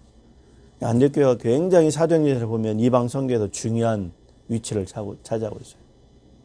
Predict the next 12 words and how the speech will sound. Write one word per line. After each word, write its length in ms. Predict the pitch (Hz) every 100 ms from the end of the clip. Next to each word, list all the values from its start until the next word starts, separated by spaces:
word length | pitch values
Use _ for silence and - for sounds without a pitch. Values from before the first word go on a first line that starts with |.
| - - - - - - - -
여러분, 300 | 127 139 135
그런 220 | 120 139 143
것 60 |
같으면 260 | 135 135 120
사람이 340 | 139 147 139
많이 320 | 107 110 123
모이고 360 | 113 117 117 113
적게 260 | 127 120 117
모이고 200 | 110 101
중요한 360 | 117 117 117
것이 240 | 110 101 98
아니라 400 | 92 101 104